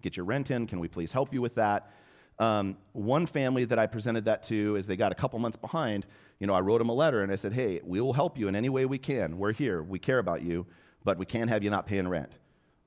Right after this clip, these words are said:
They wrote me a letter back and said, "We are so sorry." They documented it. "You're gonna get your rent," and then they paid their rent. And two years later, I was able to write them a letter of recommendation as they moved from that home.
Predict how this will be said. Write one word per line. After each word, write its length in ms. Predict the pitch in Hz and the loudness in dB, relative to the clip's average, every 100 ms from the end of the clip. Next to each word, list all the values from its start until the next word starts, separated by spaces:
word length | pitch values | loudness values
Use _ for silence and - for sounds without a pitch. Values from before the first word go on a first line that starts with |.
| _ _ - | _ _ -4
They 180 | 107 117 | 2 2
wrote 220 | 120 120 | 2 0
me 200 | 117 107 | 2 4
a 60 | 92 | 4
letter 280 | 95 92 | 4 2
back 360 | 80 107 120 - | 2 0 0 -2
and 120 | 87 | -2
said, 400 | - 98 90 87 | 0 2 2 0
"We 180 | 80 92 | -4 -4
are 100 | 87 | -4
so 280 | - - 101 | -4 -2 -2
sorry." 520 | - 110 101 113 135 - | -2 0 0 0 -4 -6
They 80 | |
documented 600 | 82 92 98 104 107 113 113 | -2 0 0 -2 -2 -2 0
it. 240 | 117 - _ | -2 -4 _
"You're 160 | 90 | -6
gonna 160 | 87 95 | -4 -4
get 240 | 87 90 | -4 -4
your 80 | 95 | -4
rent," 320 | 87 104 117 - - | -2 0 0 -4 -8
and 180 | 92 87 | -4 -2
then 200 | 85 85 | -2 -4
they 160 | 76 85 | -4 -4
paid 280 | - 85 80 | -2 -2 -2
their 80 | |
rent. 220 | 85 143 - - _ _ | -4 -4 -8 -18 _ _
And 100 | - | -10
two 120 | - 151 | -2 2
years 240 | 160 139 | 2 2
later, 320 | 143 139 139 104 | 2 2 2 2
I 60 | |
was 140 | 98 87 | 0 0
able 220 | 104 101 | -2 -2
to 120 | - | -4
write 220 | 92 104 | 0 0
them 100 | 104 | 0
a 40 | 90 | -2
letter 220 | 95 104 | 0 0
of 80 | 98 | 0
recommendation 640 | 98 110 90 92 - 92 | -4 -4 -4 -4 -4 -6
as 140 | 80 | -6
they 100 | 95 | -4
moved 280 | 87 98 92 | -4 -2 -4
from 320 | - 87 80 | -6 -6 -4
that 240 | 76 117 - | -2 -2 -2
home. 340 | 87 78 82 | -4 -6 -8